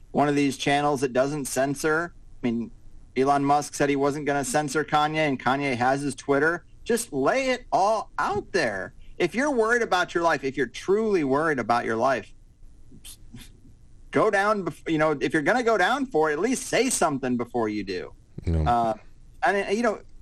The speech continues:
Speaker 1: and then I'm sure there's the other side of the coin is people like, "What do you want him to say? He exposed this guy and he said his mom was a sacrifice." Yeah, but elaborate. Elaborate. Who sacrificed your mom? When was the deal presented to you? How was it presented to you?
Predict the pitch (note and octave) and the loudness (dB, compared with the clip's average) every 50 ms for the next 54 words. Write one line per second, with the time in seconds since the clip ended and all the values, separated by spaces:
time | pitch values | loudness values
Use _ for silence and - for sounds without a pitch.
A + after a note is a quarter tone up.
0 | - - - F3 F3+ F3+ F3 F3 E3+ - D#3 D#3+ E3 D3 - F3+ F3 E3+ F3 E3+ | -10 -4 -2 0 2 2 0 0 0 0 0 0 0 0 0 0 2 2 0 0
1 | D3+ - - D#3+ D#3 D#3 D#3+ D#3 - E3+ D#3 D#3 D3+ D3 - - D#3 D#3+ D#3 D3 | -2 -2 -2 0 0 2 0 0 0 0 0 0 0 -2 -2 -2 -2 -2 -2 -4
2 | - - D#3 D#3 D3 D3+ C#3+ C3 B2+ D#3 F3 F#3 F3+ F3 F#3 F3+ F3 D#3 C#3 B2+ | -4 -2 -4 -2 0 0 -2 0 0 0 0 0 2 0 0 0 -2 -2 -4 -2
3 | - F#3 G3 D#3 A#2 G2+ F#2 - - - - - - - C#3+ C3 - - - - | 0 0 0 2 0 -2 -4 -6 -12 -20 -20 -8 -2 -2 0 0 -2 -2 0 2
4 | D#3+ F#3 F#3+ E3+ C#3 D3 D3 C3+ - - D3 C#3 C#3+ D3+ D#3 D#3 D3 C#3+ C#3 C#3 | 2 2 2 2 0 0 -2 -2 0 0 0 2 2 2 0 0 0 -2 -2 -2
5 | C3 - - D#3+ D#3+ C#3+ C#3+ D3+ D#3 D#3 D#3 C#3 C#3+ B2+ - D#3 E3 F3+ - D#3+ | -2 -2 -2 -2 0 0 2 0 0 0 0 -4 -4 -2 0 2 2 0 0 -4
6 | D3 - B2 A#2 A#2 - - A#3 A#3+ G#3 G#3+ F#3+ F3 D#3 D#3 E3+ F#3 G3+ G#3 E3+ | -4 -2 -2 -2 0 0 0 0 0 2 0 0 0 2 2 2 2 2 0 0
7 | C#3+ A#2 G#2 F2+ E2 - - - - - - - - D3 D#3+ F3 F#3+ G#3+ A3+ G#3 | -2 -6 -6 -8 -10 -14 -16 -18 -20 -20 -10 -4 -2 0 4 4 4 4 2 2
8 | E3+ D3 A#2+ A2 A#2 D#3 B3+ D#4 D4+ - - G3 F#3 E3 - D#3+ C#3+ - D#3 C#3 | 0 -2 -4 -4 -2 0 0 0 0 0 0 0 0 0 -2 -2 0 2 2 2
9 | C3 B2+ - - B2+ A#2+ A2+ G2 F2 G2+ - - - - - - - - - - | 0 0 -2 -2 0 0 0 -2 -4 -10 -14 -16 -20 -20 -20 -20 -20 -20 -14 -4
10 | - B2+ F#3+ C4 C#4+ C#4 C4 A#3 F#3 G#3+ G#3 F3+ G#3+ A3+ A3 - - G3 F3 F3 | 0 0 2 2 2 0 0 0 0 0 0 2 2 0 2 2 2 2 4 4
11 | G#3 A3+ A3+ G3+ C#3+ - B2 G#2+ G2+ G2 - - G3 A3+ B3+ B3+ A3 D#3+ E3 C#3+ | 2 2 0 -2 -4 -4 -4 -4 -4 -4 -2 0 2 2 4 2 2 2 0 -2
12 | - - C#3 A#2+ C#3 B2+ A2+ A2 G#2 - - G#2+ G2+ F#2+ F2+ D#2 - - | -2 -2 -4 -2 -2 -2 -2 -4 -6 -8 -8 -6 -6 -6 -6 -8 -12 -14